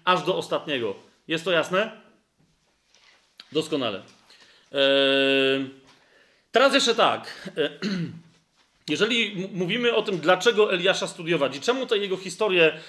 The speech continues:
te w Starym Przymierzu, em, w pierwszej Królewskiej i na początku drugiej Królewskiej, czemu czytać, to także ze względu na nasze doświadczenie modlitewne, a także doświadczenie czegoś, e, czego dzisiaj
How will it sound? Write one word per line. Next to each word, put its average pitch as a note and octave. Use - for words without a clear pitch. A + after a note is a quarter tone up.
te G3+
w -
Starym C4
Przymierzu, F3+
em, D3+
w D3
pierwszej G3+
Królewskiej F#3
i E3+
na E3
początku E3+
drugiej D#3+
Królewskiej, D3
czemu F3
czytać, D#3+
to F#3
także G#3+
ze F#3+
względu F#3+
na F#3
nasze F3+
doświadczenie E3
modlitewne, E3
a E3
także B3
doświadczenie G3+
czegoś, A3+
e, F#3
czego F#3+
dzisiaj G3+